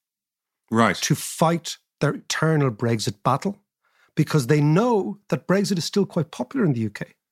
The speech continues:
Speaker 1: Mm.
Speaker 2: You know, so that's because it doesn't make any other sense in any other way. And you know the amazing thing, we're gonna talk about Istanbul,
Speaker 1: Yeah.
Speaker 2: Boris Johnson. I'm gonna tell you something about Boris Johnson.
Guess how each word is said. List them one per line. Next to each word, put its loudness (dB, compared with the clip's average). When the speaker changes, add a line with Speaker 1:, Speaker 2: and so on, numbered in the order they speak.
Speaker 1:
Mm. 0
Speaker 2:
You 4
know, 0
so 0
that's 0
because -6
it 0
doesn't 0
make 2
any 4
other 0
sense 0
in -2
any 4
other 2
way. 0
And 6
you 6
know 2
the 2
amazing 2
thing, 0
we're 0
gonna 2
talk 2
about -2
Istanbul, 0
Speaker 1:
Yeah. 2
Speaker 2:
Boris 2
Johnson. -2
I'm -8
gonna -4
tell 0
you 2
something 2
about -2
Boris 0
Johnson. -6